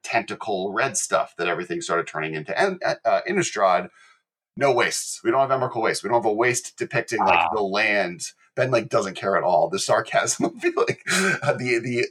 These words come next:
Speaker 1: the land gooping with Emrakul's, like,
Speaker 2: I
Speaker 1: weird tentacle
Speaker 2: care.
Speaker 1: stuff.
Speaker 2: I care.
Speaker 1: I
Speaker 2: Why do you
Speaker 1: want,
Speaker 2: say
Speaker 1: I
Speaker 2: that?
Speaker 1: want Emrakul wastes, and I want the Emeria statue. I want the Emeria idol. Those are the two things I want. We still don't have them, and I have no idea when we're going to get them. Wizards,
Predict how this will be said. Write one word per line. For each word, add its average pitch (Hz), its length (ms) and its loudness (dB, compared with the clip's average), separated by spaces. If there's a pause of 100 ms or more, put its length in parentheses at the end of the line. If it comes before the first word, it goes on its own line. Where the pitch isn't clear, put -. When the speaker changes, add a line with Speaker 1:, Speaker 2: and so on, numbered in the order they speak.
Speaker 1:
the 135 140 2
land 131 580 0
gooping 131 380 0
with 107 160 -4
Emrakul's, 117 560 0
like, 202 180 4
Speaker 2:
I 214 160 8
Speaker 1:
weird - 120 0
tentacle 262 340 4
Speaker 2:
care. 254 160 4
Speaker 1:
stuff. 175 100 8
Speaker 2:
I - 60 10 (120)
care. 277 480 0
Speaker 1:
I 190 40 8
Speaker 2:
Why - 0 -
do 190 100 6
you 165 100 4
Speaker 1:
want, 170 120 6
Speaker 2:
say 180 100 2
Speaker 1:
I 151 40 2
Speaker 2:
that? 123 180 6
Speaker 1:
want 127 160 2 (260)
Emrakul 175 160 4
wastes, 123 420 2
and 107 120 2
I 113 60 6
want 113 300 2
the 113 140 -2
Emeria 110 460 2
statue. 80 640 -2
I 107 80 -2
want 104 160 0
the 113 80 2
Emeria 110 440 2
idol. 80 360 -4
Those 147 180 0
are 170 60 -4
the 170 100 2
two 160 140 -6
things 135 240 -6
I 110 80 2
want. 90 360 2 (300)
We 82 80 -14
still 123 320 -2
don't 127 200 0
have 90 320 -2
them, 82 300 -4 (260)
and 82 80 -6
I - 20 -2
have 78 120 -4
no 120 220 2
idea 131 180 2
when 113 260 0
we're 123 120 0
going 107 200 -2
to 95 80 -4
get 85 260 -2
them. 85 260 0
Wizards, 135 600 -2